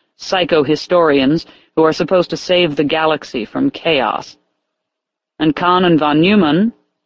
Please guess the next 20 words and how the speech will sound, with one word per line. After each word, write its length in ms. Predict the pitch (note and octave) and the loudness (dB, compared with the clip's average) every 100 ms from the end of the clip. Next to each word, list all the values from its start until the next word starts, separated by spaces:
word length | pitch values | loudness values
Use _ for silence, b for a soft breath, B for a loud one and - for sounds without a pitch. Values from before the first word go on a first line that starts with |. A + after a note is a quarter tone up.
| - | -4
Rand's 460 | D3+ D3 C#3 C3+ | -2 0 0 0
most 280 | C3+ B2+ - | 0 -4 -8
celebrated 640 | - E3+ D3+ C3+ C3 B2 | -4 0 0 0 0 -2
thinkers, 500 | - C3+ C3+ D3+ - _ _ _ _ | -2 -2 -2 -4 -8 _ _ _ _
were 120 | D3+ D#3+ | 0 2
among 280 | E3+ F3+ | 4 4
the 120 | E3+ E3 | 4 2
alleged 380 | E3 F3 D#3 | 2 0 0
models 440 | D3+ C#3+ C3+ C#3 E3+ | 0 0 2 0 0
for 160 | F3 | -2
Doctor 320 | D#3+ C#3+ - F3 | 0 -2 -4 -8
Strangelove. 840 | - A3 G#3 E3+ C3+ B2+ F2 D#2+ _ _ _ _ _ _ _ _ _ _ _ _ | -4 -2 2 2 2 -2 -2 -6 _ _ _ _ _ _ _ _ _ _ _ _
Although 320 | - G#3+ B3 B3 | -2 2 4 2
its 160 | - | 2
heyday 400 | G3+ D4 C4 G#3 | 0 2 4 4
lasted 420 | F#3+ F#3 F#3 F3 | 2 0 -2 -2
a 80 | D3+ | -2
decade 460 | C#3 F3 - E3 C3+ | 0 -2 0 -2 0
or 100 | C3 | 0
less, 420 | C3+ C#3 A#2+ - | 0 0 -4 -10